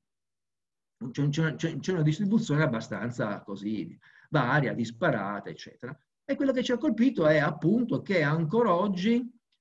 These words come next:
nonostante siano passati sei anni dall'adozione di questo standard, sui siti, sui geoportali italiani, nessuno ancora, diciamo così, condivida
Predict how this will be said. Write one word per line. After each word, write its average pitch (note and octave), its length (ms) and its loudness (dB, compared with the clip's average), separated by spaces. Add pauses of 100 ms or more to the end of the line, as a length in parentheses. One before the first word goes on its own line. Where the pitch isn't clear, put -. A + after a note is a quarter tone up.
(120)
nonostante F3 480 2
siano E3 220 -2
passati D3+ 440 0
sei D3+ 260 2
anni C3+ 380 6
dall'adozione C3 580 -2
di B2 60 -2
questo D#3+ 320 0
standard, C#3 520 -2
sui E3+ 200 -2
siti, - 480 2
sui F#3 160 -2
geoportali E3 720 2
italiani, D#3 720 0 (260)
nessuno E3+ 720 2
ancora, D3+ 920 0 (300)
diciamo D3+ 300 -4
così, D#3+ 360 0
condivida D#3+ 960 4